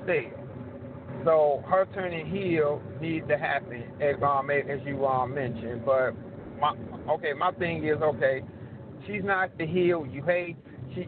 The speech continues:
she's more with, um, Sasha Banks, that, that comical heel. Sasha plays a better heel, in, uh, my opinion. But,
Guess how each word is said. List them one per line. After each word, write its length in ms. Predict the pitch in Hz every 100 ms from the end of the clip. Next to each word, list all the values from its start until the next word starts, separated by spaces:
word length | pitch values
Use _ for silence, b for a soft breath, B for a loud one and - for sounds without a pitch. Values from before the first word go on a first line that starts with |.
| -
she's 260 | 196 190 180 - -
more 460 | 180 185 175 160 -
with, 240 | 165 165 156
um, 320 | 156 151 143
Sasha 260 | 170 170 -
Banks, 340 | 165 165 147
that, 220 | 156 139 135
that 200 | 139 131
comical 460 | 185 170 127 131 120
heel. 340 | 135 95 - - - - - - - - -
Sasha 520 | 190 202 - 196 180 - - -
plays 180 | 180 160 135
a 20 |
better 260 | 151 139 123
heel, 220 | 151 104 - - - - -
in, 220 | 143 147 139
uh, 260 | 135 135
my 280 | 135 147 131
opinion. 440 | - 170 131 104 101
But, 280 | 170 170 143